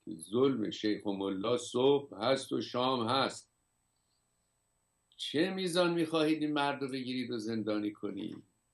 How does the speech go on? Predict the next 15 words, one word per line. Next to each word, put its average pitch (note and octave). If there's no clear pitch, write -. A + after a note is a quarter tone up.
همه C#3
عمرش F3
که D#3+
در D3+
زندان C3+
گذشت. -
و A2
من C3
فکر -
می‌کنم D3+
هموطنان G2
ما C3+
پشتیبانی G#2+
بکنن C3
خانواده G#2+